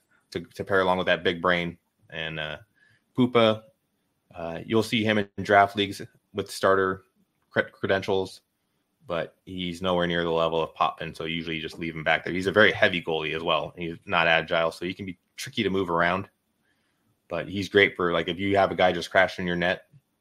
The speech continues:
um, he can withstand a lot of those net crashes because of how big he is.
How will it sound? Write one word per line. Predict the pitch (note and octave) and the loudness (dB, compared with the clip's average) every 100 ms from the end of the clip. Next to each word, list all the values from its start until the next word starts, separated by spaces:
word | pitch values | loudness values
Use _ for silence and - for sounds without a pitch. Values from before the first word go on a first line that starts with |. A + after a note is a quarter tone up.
| _ _ _ _ _ - | _ _ _ _ _ -12
um, | D#2+ D#2+ D#2+ D#2+ | -8 -8 -8 -12
he | - F#2+ | -12 -6
can | F#2+ | -4
withstand | E2 - E2+ E2 | -4 0 0 2
a | |
lot | E2 D#2+ | 2 2
of | D#2+ | 0
those | D#2 - _ _ | -6 -8 _ _
net | E2+ D#2+ | -8 -4
crashes | D#2+ D2 - | -2 -2 -4
because | - E2 E2 | -12 -8 -8
of | D#2+ | -4
how | - | -4
big | D#2 E2 | -2 -4
he | D#2 D2 | -4 -4
is. | D2 C2+ | -6 -10